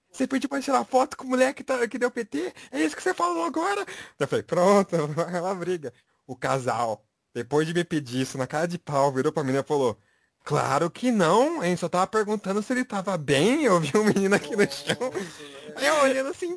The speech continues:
Speaker 1: "Vocês vão ter a cara de pau, eu tô aqui." <laughs> Vocês acabaram de falar em voz alta. Nossa, mano, eu fiquei... eu não falei nada, né, que eu não queria que saísse treta. <laughs> Daí o casal vazou assim,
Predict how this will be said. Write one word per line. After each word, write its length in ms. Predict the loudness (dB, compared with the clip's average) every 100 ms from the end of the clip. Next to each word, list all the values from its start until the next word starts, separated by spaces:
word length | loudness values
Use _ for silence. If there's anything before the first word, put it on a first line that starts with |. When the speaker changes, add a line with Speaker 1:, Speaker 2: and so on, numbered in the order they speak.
| -12
Speaker 1:
"Vocês 220 | -4 -4 -2
vão 180 | -4 -4
ter 180 | -4 -6
a 40 | -6
cara 220 | 0 0
de 120 | 0 -6
pau, 300 | -4 0 2
eu 100 | 2
tô 140 | 2 0 0
aqui." 260 | 0 -6
<laughs> 380 | -2 0 0 -4 _ _ 0
Vocês 140 | 2
acabaram 420 | 0 0 0 0
de 80 | -2
falar 340 | -10 -12 -8
em 60 | -4
voz 240 | -2 -2
alta. 420 | 0 0 -2 -6 -12 -14 -18 -18 -20 -20 _ _ -4
Nossa, 520 | 2 4 6 4 2
mano, 160 | 0 -2
eu 40 |
fiquei... 300 | -2 -4 -4 -2
eu 100 | -2
não 60 | 0
falei 260 | 0 0 0
nada, 280 | 0 0
né, 100 | -2
que 80 | -4
eu 40 | -6
não 60 | -6
queria 200 | -4 -6
que 80 | -4
saísse 300 | -4 -4 -6
treta. 560 | 0 0 0 -2 -4 -6 -20
<laughs> 320 | -20 -20 _ -4
Daí 300 | 0 2 2
o 120 | 0
casal 380 | -2 0 0 0
vazou 480 | -4 -4 -4 -2
assim, 420 | -2 -4 -6 -6